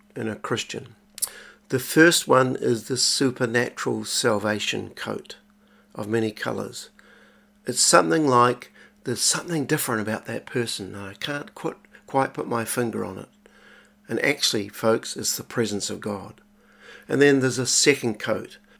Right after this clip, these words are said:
People can see that you may not be perfect, but you certainly are following Jesus with your actions and your character and your speech.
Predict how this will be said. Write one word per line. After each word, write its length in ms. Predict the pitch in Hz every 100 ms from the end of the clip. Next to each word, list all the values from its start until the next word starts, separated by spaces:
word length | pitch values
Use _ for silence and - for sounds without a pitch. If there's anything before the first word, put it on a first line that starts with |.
| _
People 260 | - 151 139
can 180 | - 113
see 340 | - - 143
that 240 | 120 120 - -
you 140 | 202 117
may 160 | 117
not 180 | 117 131
be 120 | -
perfect, 760 | - - 175 175 - - - - _ - - - _ _ -
but 180 | -
you 140 | 123 107
certainly 840 | - - 160 - 113 104 101 95 - - - _
are 220 | - 110 101
following 720 | - 127 117 104 104 95 95
Jesus 580 | 117 113 104 95 - - _
with 200 | 113 -
your 340 | 113 104 104 - -
actions 580 | 156 160 - - 107 98
and 140 | 104
your 160 | 104 107
character 520 | - - 127 110 -
and 200 | - 113
your 120 | 107 113
speech. 600 | - 127 110 - -